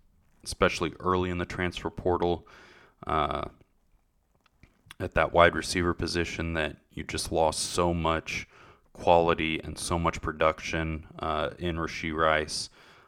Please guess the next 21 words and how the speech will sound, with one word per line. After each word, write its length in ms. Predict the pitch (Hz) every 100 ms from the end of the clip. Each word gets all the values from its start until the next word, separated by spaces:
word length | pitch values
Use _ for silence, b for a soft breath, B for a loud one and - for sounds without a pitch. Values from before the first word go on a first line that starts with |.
| B -
Um, 420 | 73 76 - - - _ _ _ _
and 180 | 82 80
Keyshawn's 500 | - 90 - 80 80
a 40 | 76
guy 320 | 78 80 80
that 220 | 80 -
can 240 | 82 80
come 320 | - - 82 80
in 220 | 78 78
and 160 | 76
can 160 | - 82
help, 440 | - 78 76 - - B B B - -
uh, 240 | 82 - - -
pick 200 | 90 -
a 60 |
lot 320 | 78 78 78
of 120 | 78 78
that 240 | 76 - -
up 220 | 82 -
for 380 | - 78 82 82
you. 340 | 80 82